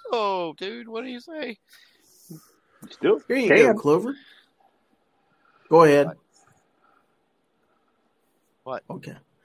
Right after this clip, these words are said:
Speaker 3: Uh, Devil Dog seventeen oh thirteen wants to know, speaking of twenty-two L R, what are your thoughts on the Henry U S Survival A R seven,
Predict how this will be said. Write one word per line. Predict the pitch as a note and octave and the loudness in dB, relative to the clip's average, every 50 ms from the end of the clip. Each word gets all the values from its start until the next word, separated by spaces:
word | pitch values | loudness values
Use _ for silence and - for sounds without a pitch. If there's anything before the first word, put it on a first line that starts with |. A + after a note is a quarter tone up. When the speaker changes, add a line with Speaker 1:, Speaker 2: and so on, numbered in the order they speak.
| _ _ _ _ _ | _ _ _ _ _
Speaker 3:
Uh, | - - E3+ F#3+ F#3 E3+ D3 | 0 4 4 6 6 6 4
Devil | C#3 E3+ G#3 C4 E4+ C#4+ F#3 | 4 2 0 0 0 -2 -2
Dog | D3+ D3+ C#3 C3 A#2+ A#2 A#2 A#2+ | 0 0 2 2 0 -2 -6 -8
seventeen | A2+ - D3+ D3+ D3+ D3+ D3 D#3+ D#3+ D3 | -6 -4 -4 -4 -4 -6 -8 -6 -4 -2
oh | C#3+ C3+ | -2 -4
thirteen | C3 C3+ D3+ C#3+ C3+ C3+ C#3 - F3+ E3+ C#3+ B2 | -4 -4 -4 -4 -4 -4 -6 -6 -6 -4 -4 -4
wants | A2+ A#2+ A#2+ - - - | -4 -6 -8 -10 -12 -8
to | C3 | -8
know, | B2+ A2 B2 | -6 -6 -6
speaking | - - - - G#2+ G#2+ - C#3 A#2 | -10 -4 -2 -2 -2 -2 -4 -6 -6
of | A2 G#2+ - | -8 -10 -12
twenty-two | - - C#3 B2+ A2+ A2 - C3 B2 A#2+ | -8 -8 -6 -6 -8 -8 -6 -4 -2 -2
L | A2+ A2 A2+ | -2 -2 -2
R, | A#2+ C#3 C#3+ C3+ A#2+ A#2 A#2 - _ _ _ _ _ _ - | 0 0 2 0 0 -2 -6 -10 _ _ _ _ _ _ -2
what | - C#3+ E3+ | 0 0 0
are | F#3+ | 0
your | F3 D3+ D3 | -2 -4 -4
thoughts | C#3 - D#3 D#3 E3+ E3+ - - | -2 -2 0 0 0 0 -2 -4
on | D3+ C#3 B2+ | -4 -4 -4
the | B2 | -4
Henry | C3+ D3+ D#3+ E3 E3 D#3 D3+ | -4 -6 -6 -4 -4 -4 -4
U | D#3 D#3 D3+ D3+ | -4 -2 -2 -2
S | D3 C#3+ C#3+ | -2 -2 -6
Survival | - - C#3 C3+ C#3+ C#3+ D3+ D3+ D3 C#3 C3+ | -6 -8 -4 -2 0 0 0 -2 -2 -4 -2
A | C#3 D3 D#3 | -2 -2 -2
R | D3+ D3 C#3 C#3 C3+ | -2 0 -2 -2 -4
seven, | C#3 - C#3+ C#3+ D3+ E3 F3 C3 A2 G#2+ G#2+ | -4 -4 -2 -2 -2 -2 -4 -6 -6 -8 -10